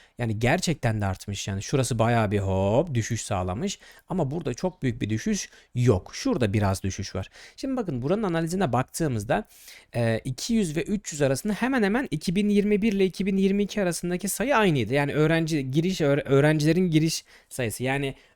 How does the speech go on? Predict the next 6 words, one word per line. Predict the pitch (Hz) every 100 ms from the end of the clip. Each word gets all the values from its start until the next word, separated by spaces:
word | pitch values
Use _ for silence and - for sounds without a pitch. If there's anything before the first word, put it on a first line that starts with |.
| -
öğrenci | 139 147 156 165 160 104 -
sınava | - - 135 135 160 175 _ 120
girişle, | 127 135 - - 123 - _ -
e, | 110 107 101 95 127
sayılarımız | - 165 123 165 240 -
aynıydı. | 165 160 127 101